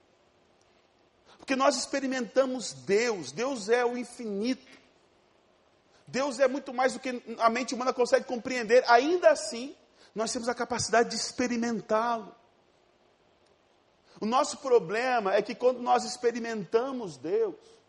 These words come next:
é como se nós tivéssemos entrado aqui na Praia do Recreio, no mar, e falasse, "Nossa, que banho gostoso, maravilhoso." Aí a gente começa a falar assim, "Olha, isso aqui que é banho de mar.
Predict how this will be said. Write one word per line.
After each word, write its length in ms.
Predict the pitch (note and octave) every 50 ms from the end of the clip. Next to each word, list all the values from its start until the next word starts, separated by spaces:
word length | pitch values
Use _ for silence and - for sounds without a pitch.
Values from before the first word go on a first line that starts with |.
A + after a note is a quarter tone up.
| _ _ _ _ _ _ _ _ _ _ _ _ _ _ _ _ _ _ _ _ _ _ _ _ _ F3+
é 80 | - G3+
como 180 | F#3+ B3 B3+ B3
se 100 | B3 B3+
nós 280 | B3 B3+ B3 A3 -
tivéssemos 380 | - A3+ A#3 A#3+ A#3 A#3 A#3 A3+
entrado 380 | A#3 A3+ G3 A3+ G#3+ A3 G#3+
aqui 140 | G#3+ G#3+ A#3
na 120 | A3 G#3 G#3
Praia 240 | - G#3 G#3+ G#3+
do 100 | G#3+ G#3+
Recreio, 580 | G#3 G3 F#3+ F#3 - F#3+ G#3 A3+ A#3+ B3 A#3 - - - - - _ _ -
no 140 | F3 F#3+ F#3
mar, 380 | F3+ F#3 G3 A3+ A3+ A3+ A3+
e 60 | A3
falasse, 280 | - G#3+ G3 G3 G3 F#3
"Nossa, 440 | D#3+ F3 G3+ G3+ F#3+ - - - D#3
que 120 | - -
banho 400 | E3 C#3+ - - E3+ F3 F3 F3+
gostoso, 560 | D#3+ D3+ E3+ D#3 - - - E3 E3+ E3+ D#3+
maravilhoso." 800 | D#3+ D#3+ D#3+ D#3+ D#3+ D#3 D#3+ C3+ C#3 D3+ D#3+ F3 F3 E3+ C#3+ - - _ _ _ _ _ _ _ _ _ _ _ _ _ _ _ _ _ _ _ _ _ _ _ _ - -
Aí 100 | - E3+
a 20 |
gente 140 | F3 F#3+ -
começa 220 | - G3+ G3 G3
a 40 | G3+
falar 200 | - G3 F#3+ F#3+
assim, 220 | F#3+ F#3 - D#3 D3+
"Olha, 360 | E3+ F#3+ G3+ F#3 F3 F3+ F3+ - _ _ _ _ _ _ _ _ _ _ _ _ _ _ -
isso 240 | E3+ E3+ - - F#3
aqui 220 | E3+ - - A3+
que 100 | - C4+
é 40 | B3
banho 220 | G#3 A#3+ A#3 A#3+
de 120 | G#3 A#3+ A3+
mar. 260 | E3+ A#2 G#2+ G3+